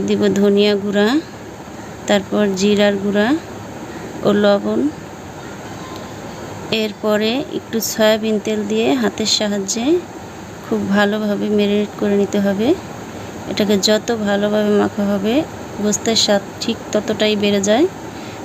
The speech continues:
এর জন্য আমি ভালোভাবে হাতের সাহায্যে ম্যারিনেট করে নিব। আমার ম্যারিনেট করা হয়ে গেলে এটাকে দশ মিনিটের জন্য আমি একটুখানি ঢেকে রেখে দেব। কড়াইতে দিয়ে দিলাম সয়াবিন তেল, এরপর দিয়ে দেব ফালি করা কাঁচামরিচ এবং পেঁয়াজ। এটাকে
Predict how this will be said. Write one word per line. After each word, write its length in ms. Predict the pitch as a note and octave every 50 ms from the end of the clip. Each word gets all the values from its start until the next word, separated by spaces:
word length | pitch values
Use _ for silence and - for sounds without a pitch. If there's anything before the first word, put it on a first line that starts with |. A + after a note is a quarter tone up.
| - - -
এর 100 | G#3 G#3 G3 G3
জন্য 180 | G#3 G3+ G#3 G#3 G#3+ G#3
আমি 100 | G#3 G#3 F#3+ F#3+
ভালোভাবে 440 | G3 G3 G3 G3+ G#3 G3+ G3+ G3+ G#3 G3
হাতের 240 | G3 F#3+ - G3+ G3 -
সাহায্যে 320 | - G3+ G3+ F#3+ F#3 G3 G3 G3+
ম্যারিনেট 380 | G3+ G3 G3+ G3+ G#3 G3+ G3 - G#3
করে 160 | G#3 G3+ G3+ G3 G3+
নিব। 140 | G2+ G2 G#3+ B3+ E4 - - - - - - - - - - - - - - - - - - - - - - - - - G3+
আমার 160 | G#3 G#3 G#3 G3+ G#3
ম্যারিনেট 340 | G#3 G#3 G#3+ G#3+ A3 G#3 - -
করা 160 | G#3+ G#3 G#3 G#3 G3+
হয়ে 180 | G3 G3+ G3 G3 G3+
গেলে 200 | G3+ G#3 G3 G#3 A3 - - -
এটাকে 260 | - G3+ G3+ G3 G3 F#3 F3+ F#3+
দশ 140 | G3+ G#3+ G3+ - -
মিনিটের 380 | A3+ A3 G#3+ G3+ - G#3 G3 F#3 F#3+
জন্য 160 | G3+ G3 G3+ G3+ G3+
আমি 80 | G3 G3 F#3
একটুখানি 380 | - - G#3 G3 G#3 G#3 G3+ G3 F3+ F#3+
ঢেকে 220 | G3 F#3 F#3+ G3+ G3+ G3+
রেখে 200 | G3 F#3+ - F#3
দেব। 120 | F#3+ F#3+ F#3 -
কড়াইতে 340 | - - A3+ A3 A3 A3 G#3 F#3
দিয়ে 140 | G3+ A3 G#3+ G#3 G3
দিলাম 240 | A3 G#3+ G#3+ G#3 G3+ - -
সয়াবিন 420 | - G#3+ G#3 G#3 G#3 G3 G3+ G3+ G3 F3
তেল, 220 | - G#3 G#3 A3 B3+ D4 - - - - - - - G#3+
এরপর 220 | G3 F#3+ - G#3 G3 G3
দিয়ে 120 | G#3+ G3+ G3+
দেব 100 | G#3 G#3 G3+ -
ফালি 220 | - G3+ G#3 G#3 A3 -
করা 160 | G#3+ G#3+ G#3 G3 -
কাঁচামরিচ 480 | - G3 G3 - G#3+ G#3 G#3+ G#3 G3+ - - G3+
এবং 120 | F#3+ G3 G3+ F#3+ -
পেঁয়াজ। 360 | - G3+ G#3 G3+ A3 C4 D#4 - - - - - - - - - - - - - - - - - G3+
এটাকে 240 | G3 A3+ G#3 -